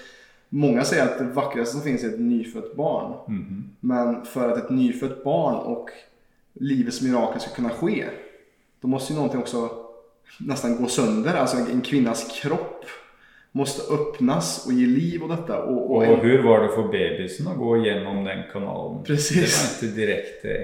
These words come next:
Speaker 2: enkelt.
Speaker 1: Nej, man nästan som vi föds i-, in i trauma, liksom. Och, men det är ändå någonting vackert med det.
Speaker 2: Ja, ja.
Speaker 1: Och blodigt.
Speaker 2: Ja.
Speaker 1: Och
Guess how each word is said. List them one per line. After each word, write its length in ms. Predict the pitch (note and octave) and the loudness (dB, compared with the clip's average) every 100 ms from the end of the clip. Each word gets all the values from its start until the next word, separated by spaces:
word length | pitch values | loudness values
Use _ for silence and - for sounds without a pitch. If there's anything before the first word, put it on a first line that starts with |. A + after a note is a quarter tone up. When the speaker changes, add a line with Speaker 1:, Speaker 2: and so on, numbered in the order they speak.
| F#2+ | -8
Speaker 2:
enkelt. 340 | - - - - | -12 -14 -16 -14
Speaker 1:
Nej, 220 | - C3 C3+ | -8 -4 -4
man 180 | C3 | -2
nästan 220 | C#3+ C#3+ B2+ | -2 0 0
som 120 | C3 | 2
vi 60 | |
föds 600 | B2+ - C#3+ D3 - B2+ | 0 0 2 4 2 0
i-, 40 | C#3+ | 2
in 100 | B2 | 2
i 60 | |
trauma, 500 | A#2+ C#3 A#2+ A2 C#3 | 2 4 4 4 4
liksom. 280 | F#3+ - A#2 A2 - | 2 2 -2 -4 0
Och, 60 | |
men 160 | B2+ B2+ | 2 6
det 60 | C3 | 6
är 20 | |
ändå 120 | A#2+ | 4
någonting 340 | B2 A#2 A#2+ | 2 2 0
vackert 480 | B2 B2 - - F3 | 0 -2 -2 -6 -4
med 120 | D3 - | -4 -6
det. 140 | - - | -10 -12
Speaker 2:
Ja, 260 | - A2+ | -16 -16
ja. 180 | G#2+ - | -16 -10
Speaker 1:
Och 100 | - | -6
blodigt. 960 | B2+ C3+ D#3 C3 A2+ C#3 - - - - | 0 2 4 4 4 2 2 -4 -10 -10
Speaker 2:
Ja. 160 | - B2+ | -4 0
Speaker 1:
Och 380 | A#2 A2+ A#2 | 2 2 0